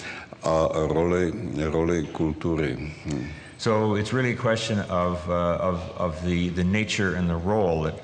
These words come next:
Speaker 2: culture plays in society.
Speaker 1: A myslím si, že, hm, v,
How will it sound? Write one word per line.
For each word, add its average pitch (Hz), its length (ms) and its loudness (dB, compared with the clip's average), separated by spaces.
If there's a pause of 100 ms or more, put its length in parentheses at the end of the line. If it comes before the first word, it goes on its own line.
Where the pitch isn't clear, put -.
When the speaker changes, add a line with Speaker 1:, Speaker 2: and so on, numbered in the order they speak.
Speaker 2:
culture 85 360 -2
plays 90 380 0
in 76 120 -4
society. 73 520 -6 (840)
Speaker 1:
A 80 380 4 (100)
myslím 80 460 2
si, 87 220 2
že, 87 220 4
hm, 80 380 0 (640)
v, - 100 -8